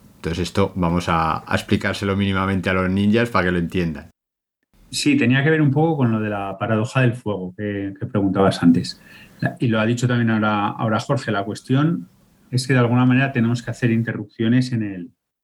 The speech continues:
Speaker 2: en, en las grandes continuidades forestales que se nos van creando para que no se quemen de una tacada, pues tenemos que hacer interrupciones de, de combustible en su, en su gestión. Es muy idílico ver,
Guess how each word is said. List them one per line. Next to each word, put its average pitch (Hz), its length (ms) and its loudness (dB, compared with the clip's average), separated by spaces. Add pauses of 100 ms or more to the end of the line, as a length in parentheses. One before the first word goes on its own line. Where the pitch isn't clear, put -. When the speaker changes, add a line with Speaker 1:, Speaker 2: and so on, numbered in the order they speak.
(420)
Speaker 2:
en, 98 200 -6
en - 140 -6
las 101 200 -4
grandes 117 280 4
continuidades 117 540 2
forestales 110 500 -4
que 107 80 -4
se 107 120 -6
nos 98 100 -4
van 101 140 -4
creando 117 580 2 (500)
para 104 200 -2
que 104 120 -6
no 107 140 0
se 120 500 2
quemen 117 260 2
de 113 60 2
una 110 180 -2
tacada, 117 400 -2
pues 127 140 -14
tenemos 101 320 -6
que 104 80 -10
hacer 110 360 -6 (600)
interrupciones 113 680 2
de, 101 560 2
de 101 140 -4
combustible 107 600 2
en 127 100 6
su, 101 420 -4
en - 80 -16
su - 140 -20
gestión. - 500 -8 (100)
Es - 100 -20
muy 107 140 2
idílico 107 480 2
ver, 104 380 2